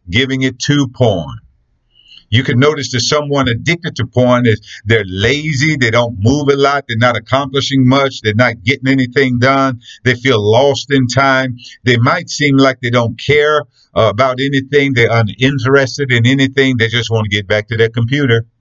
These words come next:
and get back to that porn. So you lost time. So what do we have so far? You can't stop, you want more, you've lost time.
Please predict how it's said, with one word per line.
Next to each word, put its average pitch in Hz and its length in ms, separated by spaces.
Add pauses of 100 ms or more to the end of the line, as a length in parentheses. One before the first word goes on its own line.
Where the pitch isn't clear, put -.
(1400)
and 98 220
get 113 260
back 113 260
to 117 160
that 101 340 (100)
porn. 98 640 (1000)
So 117 380
you 95 120 (220)
lost 135 480
time. 127 400
So 104 140
what 131 160
do 139 40
we 135 100
have 139 180
so 147 240
far? 165 340 (420)
You 101 160
can't 170 300
stop, 139 480 (160)
you 98 180
want 143 320
more, 123 460 (220)
you've 101 160
lost 123 520
time. 113 400